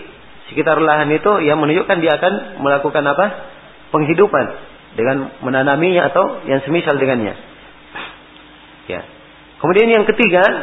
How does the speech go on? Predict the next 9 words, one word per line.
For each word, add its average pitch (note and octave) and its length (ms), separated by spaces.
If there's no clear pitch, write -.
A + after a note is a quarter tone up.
dia G3+ 160
telah A3+ 180
mengalirkan G3+ 640
air, G3 340
ya, G2+ 140
ke D#3+ 80
lahan G#3 320
tersebut G#3 420
dari E3+ 400